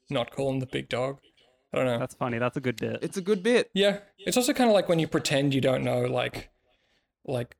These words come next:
Speaker 1: the band Green Day or something really mainstream to look
Speaker 3: Yeah.
Speaker 1: like, like you're not a pathetic nerd or you're not, like, some basic
Speaker 3: <laughs>
Speaker 1: person or whatever.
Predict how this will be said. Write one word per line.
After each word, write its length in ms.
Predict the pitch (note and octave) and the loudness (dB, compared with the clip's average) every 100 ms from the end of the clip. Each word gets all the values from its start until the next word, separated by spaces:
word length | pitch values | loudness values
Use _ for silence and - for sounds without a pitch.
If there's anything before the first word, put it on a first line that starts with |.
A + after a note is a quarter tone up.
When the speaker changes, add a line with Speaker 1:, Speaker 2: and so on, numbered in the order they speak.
| - | -8
Speaker 1:
the 60 | |
band 300 | C3 B2 B2+ | -4 0 -2
Green 280 | A#2+ A#2+ B2 | -2 -2 -2
Day 180 | A#2+ B2 | 0 -2
or 80 | B2+ | -4
something 260 | C#3 B2+ | -4 -4
really 200 | A#2+ A#2+ | -4 -4
mainstream 600 | B2 A2+ B2+ - - C#3 C3+ | -4 -4 -6 -6 -6 -6 -6
to 120 | A#2+ | -8
look 300 | C3 A#2+ - - | -6 -6 -10 -14
Speaker 3:
Yeah. 380 | D3 E3 D3 E3+ | 2 4 4 2
Speaker 1:
like, 240 | C3+ - - _ _ _ | -2 -6 -10 _ _ _
like 180 | C3 B2+ | -4 -2
you're 80 | C#3 | -2
not 280 | C3+ B2+ - - - - | 0 -2 -6 -20 -20 -20
a 80 | - | -8
pathetic 420 | C#3 C3+ C3 - | -4 -2 -2 -2
nerd 380 | C3 B2 B2+ B2 | 0 2 2 2
or 80 | |
you're 160 | B2+ B2+ | 0 0
not, 260 | A#2+ A#2+ B2 | 0 -2 -4
like, 380 | A#2+ A#2 - _ _ - - | -4 -6 -10 _ _ 0 0
some 160 | - G#3+ - | 2 0 2
basic 340 | - - - | 2 2 2
Speaker 3:
<laughs> 60 | D3 | 2
Speaker 1:
person 400 | C#3 - C#3 C3+ | -2 -2 -4 -2
or 100 | B2+ | 0
whatever. 480 | B2+ C3+ C3+ C3 | 0 0 0 -2